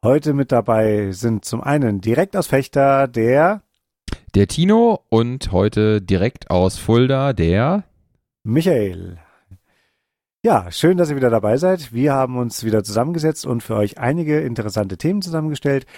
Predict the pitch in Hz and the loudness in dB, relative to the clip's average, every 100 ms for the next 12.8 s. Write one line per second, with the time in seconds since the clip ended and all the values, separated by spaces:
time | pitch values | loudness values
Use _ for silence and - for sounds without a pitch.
0 | - - 165 160 135 123 120 - - 104 | -8 -2 0 0 -2 -4 -8 -16 -16 -4
1 | 110 143 - - - _ _ _ - 98 | -4 -4 -10 -20 -20 _ _ _ -10 -6
2 | 98 - - 208 - - _ - 180 143 | -6 -6 -6 -6 -8 -16 _ -6 -4 -4
3 | 131 131 123 101 120 135 190 113 85 - | -4 -6 -6 -6 -6 -6 -8 -8 -10 -16
4 | _ _ _ _ - - _ 123 170 107 | _ _ _ _ -14 -14 _ 2 4 2
5 | 92 95 107 151 170 135 87 - - 76 | 2 2 0 0 -6 -6 -4 -4 -6 -4
6 | 92 139 - - 98 104 87 90 135 156 | -2 -2 -4 -4 -4 -4 -2 0 0 0
7 | - 90 80 98 82 76 60 50 104 - | -2 -2 -2 -2 -2 -4 -6 -6 0 0
8 | - 156 - 85 - 71 - _ _ _ | -2 -6 -4 -4 -4 -8 -8 _ _ _
9 | _ _ _ 156 147 101 127 127 123 120 | _ _ _ 0 0 0 -4 0 0 2
10 | 120 113 131 - 143 131 127 123 - 117 | -2 -2 -4 -2 -4 -2 -2 -2 -4 -4
11 | 110 104 - - 185 180 143 - 135 123 | -2 -4 -4 -2 0 -2 -6 -4 0 0
12 | 107 220 156 151 143 143 127 - | -2 -2 0 0 0 0 -4 -10